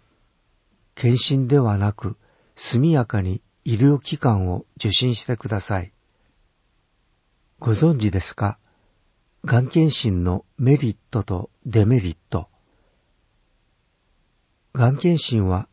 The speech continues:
メリットだけでなく、デメリットもあります。デメリットが大きくならないように、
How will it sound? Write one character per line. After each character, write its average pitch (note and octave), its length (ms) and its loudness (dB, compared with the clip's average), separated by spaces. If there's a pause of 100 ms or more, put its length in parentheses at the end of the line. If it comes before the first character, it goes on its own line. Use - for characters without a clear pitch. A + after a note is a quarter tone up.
(160)
メ C3+ 160 4
リ D3+ 140 2
ッ - 40 -6 (120)
ト A#2 100 0
だ F#2+ 160 0
け B2+ 140 -2
で A2+ 140 2
な F#2 180 0
く、 G#2 200 -10 (640)
デ G2 140 2
メ D3 160 4
リ B2 100 -2
ッ - 60 -8 (100)
ト G2+ 140 2
も F2+ 260 -2
あ A2+ 100 -2
り G2 120 0
ま F2 100 -2
す。 - 240 -12 (1000)
デ G#2+ 120 4
メ D3 140 4
リ C#3 80 0
ッ - 20 -2
ト A#2+ 220 -2
が A2 220 2 (100)
大 D3 160 4
き - 140 -10
く G2+ 160 -2
な G2 120 2
ら C#3+ 120 0
な D#3 180 2
い A2 140 0
よ F2+ 160 0
う F2 40 -2
に、 D#2+ 220 -6